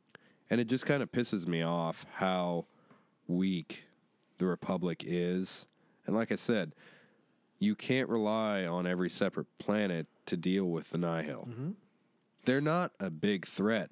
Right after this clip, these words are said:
Speaker 1: They're just too big for a single planet to deal with.
Speaker 2: Sure.
Speaker 1: The Nihil could be easily eradicated.
Speaker 2: Yeah, yeah.
Speaker 1: And we've talked about this. The clone army.
Speaker 2: They almost were.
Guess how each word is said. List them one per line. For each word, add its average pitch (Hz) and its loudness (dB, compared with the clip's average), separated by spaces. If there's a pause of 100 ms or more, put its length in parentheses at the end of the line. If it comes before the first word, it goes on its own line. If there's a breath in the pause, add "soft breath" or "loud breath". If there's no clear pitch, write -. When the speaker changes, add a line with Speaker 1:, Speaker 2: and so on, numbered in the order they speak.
Speaker 1:
They're 107 2
just 110 -2
too 120 2
big 107 0
for 95 0
a 90 0
single 98 0
planet 98 0
to 78 -14
deal 92 2
with. 73 -4
Speaker 2:
Sure. - -10
Speaker 1:
The 95 0
Nihil 135 2
could 90 -2
be 98 2
easily 117 2
eradicated. 82 -2 (800 soft breath)
Speaker 2:
Yeah, 90 -14 (400)
yeah. - -18 (360)
Speaker 1:
And 95 2
we've 92 0
talked 123 0
about 85 0
this. 80 -4 (640 soft breath)
The 90 -2
clone 113 2
army. 71 -6 (200)
Speaker 2:
They 139 0
almost 143 0
were. 104 -4